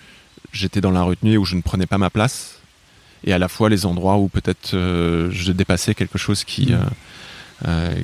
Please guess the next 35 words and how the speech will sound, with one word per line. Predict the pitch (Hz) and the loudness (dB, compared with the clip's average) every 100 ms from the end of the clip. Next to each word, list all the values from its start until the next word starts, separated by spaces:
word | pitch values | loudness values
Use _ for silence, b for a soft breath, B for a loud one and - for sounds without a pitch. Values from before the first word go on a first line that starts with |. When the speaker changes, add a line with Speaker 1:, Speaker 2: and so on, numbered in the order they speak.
| - | -8
Speaker 1:
qui, | - - 87 - | -10 -6 -6 -4
que, | |
ou | 95 92 95 92 - | -4 -2 -2 -2 -4
sur | - 92 | -2 -2
un | 85 | 0
terrain | 90 95 | 2 0
sur | - | 0
lequel | 90 92 | -2 0
je | 92 | 0
n'avais | 92 82 | 0 0
pas | 80 | 0
envie | 90 | 2
d'aller. | 85 85 120 B B B B B - | 2 2 -2 B B B B B 0
Euh, | 90 85 85 85 82 82 95 - - - - | 2 2 2 2 0 -2 -4 -6 -8 -8 0
mais | 107 | 2
en | 101 | 2
tout | 104 | 2
cas, | 127 | 2
il | 123 | 4
y | |
avait | 101 | 4
une, | 101 95 - | 4 2 -2
il | 110 | 0
y | 107 | 4
a-, | 101 | 4
il | 101 | 4
y | |
avait | 101 | 4
une | 107 | 4
pression | - 123 - 110 | 4 2 2 0
par | 104 92 | 2 0
rapport | 82 90 | 0 -2
à | |
tout | 82 | -4
ça. | - | -8